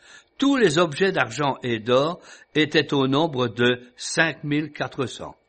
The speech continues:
Et puis un peu plus loin, avec le, nou-, la,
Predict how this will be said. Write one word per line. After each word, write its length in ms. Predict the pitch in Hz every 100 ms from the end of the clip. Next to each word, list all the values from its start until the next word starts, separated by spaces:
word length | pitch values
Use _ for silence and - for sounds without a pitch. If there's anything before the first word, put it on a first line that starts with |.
| _ _ _ _ - - - - - - _ _ _ _ _ -
Et 80 | 175
puis 200 | 175 214
un 120 | 170
peu 180 | 226 214
plus 240 | - 165
loin, 400 | 143 139 139 190 - _ _ _ _ _ _ _ _ -
avec 400 | 135 147 160 -
le, 280 | 127 104 78
nou-, 360 | 92 127 160 139
la, 340 | 107 113 87